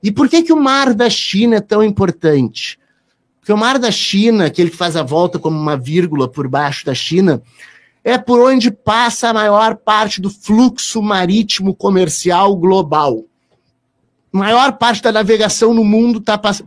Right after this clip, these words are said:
passa lá, né? E ter a liberdade de navegação nesses mares, ou o domínio desses mares, significa muito geopoliticamente pra China.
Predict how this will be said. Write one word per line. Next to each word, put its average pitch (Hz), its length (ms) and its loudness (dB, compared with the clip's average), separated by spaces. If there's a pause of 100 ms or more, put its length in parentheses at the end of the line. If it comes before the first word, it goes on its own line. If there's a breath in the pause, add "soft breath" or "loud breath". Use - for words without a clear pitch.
passa 196 320 0
lá, 170 340 2 (480 loud breath)
né? 131 260 -8 (300 soft breath)
E 202 160 -2
ter 285 540 -2
a 285 80 2
liberdade 208 880 -2
de 175 120 -2
navegação 180 680 -2
nesses 180 340 -4
mares, 165 440 -4
ou 175 120 0
o 196 60 0
domínio 208 640 2
desses 170 400 0
mares, 180 420 0
significa 202 600 -2
muito 208 360 2
geopoliticamente 196 920 -2
pra 202 160 -8
China. 151 420 -8